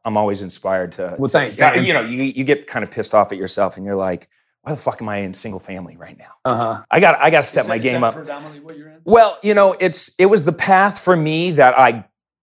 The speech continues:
Speaker 1: was able to get into 'cause I'm Phoenix,
Speaker 2: Right.
Speaker 1: Arizona. Everybody, uh,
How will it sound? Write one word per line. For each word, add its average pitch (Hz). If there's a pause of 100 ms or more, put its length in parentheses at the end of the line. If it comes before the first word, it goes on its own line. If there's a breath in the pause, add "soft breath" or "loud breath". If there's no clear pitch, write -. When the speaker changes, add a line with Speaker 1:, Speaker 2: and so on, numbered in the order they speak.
(160)
Speaker 1:
was 143
able 143
to 127
get 127
into 143
'cause 135
I'm 139
Phoenix, 151
Speaker 2:
Right. 165
Speaker 1:
Arizona. 123
Everybody, 143
uh, 131